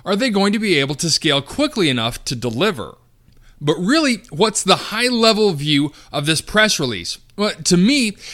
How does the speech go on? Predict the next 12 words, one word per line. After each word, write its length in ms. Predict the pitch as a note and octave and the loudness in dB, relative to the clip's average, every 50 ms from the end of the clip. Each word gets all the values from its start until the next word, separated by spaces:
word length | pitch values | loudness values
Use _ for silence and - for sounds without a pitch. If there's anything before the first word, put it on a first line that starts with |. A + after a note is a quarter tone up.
| - - | -14 -4
it's 220 | - G3 F#3 - | -2 -2 0 0
the 100 | - G3+ | -2 2
continued 560 | - G3+ F3 D#3 - - A#3 B3+ C4+ C#4 C4 | 2 4 2 4 2 0 0 2 4 4 4
increase 680 | A3 F#3 - G3+ G#3+ A3 F#3+ - - G3 G3 F#3+ - F3+ | 2 2 2 2 4 4 2 2 0 2 2 2 2 2
in 120 | D#3 D#3 - - | 0 0 -4 -4
ebit 320 | F#3 G#3+ B3 A#3 B3 F3+ | 0 2 2 2 2 0
numbers 400 | D3 C3+ B2+ A#2+ B2+ C#3 D3 - - - | 2 0 0 2 2 0 0 -2 -4 -2
over 240 | D3+ C#3+ C#3 C#3 F3+ | 0 0 0 2 2
the 120 | G3 F#3+ | 2 2
last 380 | E3 A#2+ G2+ G2 G2+ - - - | 2 2 2 2 2 0 -2 -2
year. 440 | C#3 E3 G#3 G#3+ F3 A2 F#2 - - - - - - - - - - | 0 0 2 2 2 0 -2 -6 -10 -18 -20 -20 -20 -20 -20 -8 -2
And 160 | G#3 G3 G3+ | 0 0 0